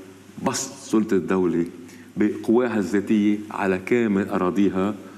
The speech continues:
وفقًا لما جاء في اتفاق الطائف، وثالثًا بنص على أنه الدولة لها وحدها قرار الحرب والسلم. أنا يكفيني تصويت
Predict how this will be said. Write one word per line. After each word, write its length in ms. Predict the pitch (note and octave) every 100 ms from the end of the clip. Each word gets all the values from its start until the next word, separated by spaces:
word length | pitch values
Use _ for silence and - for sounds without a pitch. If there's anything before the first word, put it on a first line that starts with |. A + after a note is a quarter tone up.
| - -
وفقًا 520 | B2 - - A2+ A#2 A2 -
لما 220 | G2+ F#2+
جاء 320 | F2+ A2 -
في 200 | F#2 -
اتفاق 380 | - - G#2+ G2+ -
الطائف، 460 | E2+ - G2+ A#2 A#2 - -
وثالثًا 760 | F2 - A2+ A2 A2 A2 A2 A2 - - - -
بنص 500 | E2+ G#2 A2+ - - - - - -
على 380 | F2+ G2 G2 G2 G#2+
أنه 340 | F#2 F2+ F#2 -
الدولة 540 | E2 C#2+ G2 G2+ G2 G2
لها 300 | G#2+ F#2+ D#2
وحدها 480 | G#2 - G2 G2 G2 - - -
قرار 420 | - G#2 G2+ - E2+
الحرب 360 | - G2 E2+
والسلم. 400 | E2+ - E2+ D#2 - - - -
أنا 180 | A#2+ B2
يكفيني 640 | G#2 F#2+ - A#2 A2+ G#2+ G#2+
تصويت 460 | F#2+ - A#2 G2